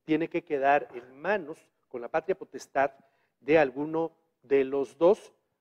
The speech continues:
bueno, pues, eh, las leyes hoy no nada más analizan al papá o a la mamá con quien se va a quedar el niño, sino al entorno familiar completo.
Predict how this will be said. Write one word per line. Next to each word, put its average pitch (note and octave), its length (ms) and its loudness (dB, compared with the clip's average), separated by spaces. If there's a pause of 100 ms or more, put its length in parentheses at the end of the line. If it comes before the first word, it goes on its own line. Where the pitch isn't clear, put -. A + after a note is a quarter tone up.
bueno, F#3+ 180 0
pues, E3+ 300 -6 (120)
eh, - 640 -16
las G3 720 0
leyes A#3 720 4 (220)
hoy G3+ 160 2
no A3+ 120 2
nada A3+ 260 2
más G3+ 220 -6
analizan G3+ 600 -4 (120)
al C#3+ 160 -10
papá G#3+ 520 -2 (560)
o D3+ 120 0
a D#3 60 2
la D#3 180 2
mamá F#3+ 420 -4 (320)
con C3 140 -10
quien C#3+ 180 -10
se D3 100 -10
va D3+ 80 -2
a - 40 -4
quedar D#3+ 260 0
el E3 80 -12
niño, A3+ 260 -6 (220)
sino F3 240 4
al A3+ 100 8
entorno A3 480 4
familiar E3+ 540 -2
completo. G#3 580 -2